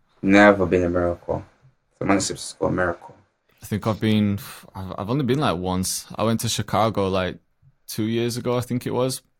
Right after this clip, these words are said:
Speaker 1: Oh, how
Speaker 2: I was
Speaker 1: was it?
Speaker 2: only there for a few days. I rated Chicago, man. It was sick. It's, it's a sick city, but I was there for, like, work purposes, so I didn't really, like, get to, to see it properly.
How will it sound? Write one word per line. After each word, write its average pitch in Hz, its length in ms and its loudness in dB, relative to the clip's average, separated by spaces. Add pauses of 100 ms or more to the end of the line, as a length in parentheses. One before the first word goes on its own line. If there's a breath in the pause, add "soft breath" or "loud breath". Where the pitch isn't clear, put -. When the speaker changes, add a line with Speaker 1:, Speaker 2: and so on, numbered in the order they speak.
(140)
Speaker 1:
Oh, - 160 6
how 120 100 10
Speaker 2:
I - 40 12
was 160 80 12
Speaker 1:
was 135 80 10
it? - 40 8
Speaker 2:
only 104 140 4
there 107 160 2
for 95 100 -6
a 92 60 -2
few 101 200 -2
days. 95 340 -2 (680)
I 101 80 2
rated 117 280 4
Chicago, 101 460 0
man. 90 380 -2
It - 80 -12
was 98 140 -6
sick. 98 260 0 (180)
It's, 139 160 -16 (160)
it's 98 160 -6
a 101 60 -4
sick - 240 -4
city, 101 380 -2
but 98 340 -2 (600)
I 113 80 6
was 123 140 4
there 117 140 4
for, 110 100 -4
like, 92 200 2
work 95 720 0
purposes, 101 560 -2
so 98 80 0
I 95 60 2
didn't 104 200 2
really, 110 260 4
like, 98 260 2
get 92 180 -6
to, 98 140 -2
to 92 300 -4
see 104 320 0
it 69 120 -4
properly. 98 520 0